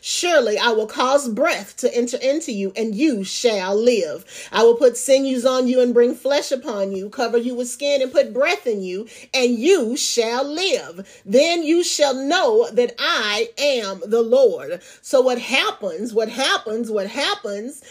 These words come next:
when our enemies stand over us and they, they look down and they say, "Oh, huh, she doesn't matter. Oh, huh,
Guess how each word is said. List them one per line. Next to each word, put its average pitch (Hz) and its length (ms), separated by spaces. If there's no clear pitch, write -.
when 220 240
our 220 260
enemies 226 480
stand 247 460
over 247 280
us 160 360
and 180 140
they, 170 240
they 190 140
look 196 340
down 208 340
and 180 100
they 180 100
say, 185 280
"Oh, - 240
huh, - 160
she 277 300
doesn't 160 360
matter. 180 360
Oh, 269 360
huh, 302 200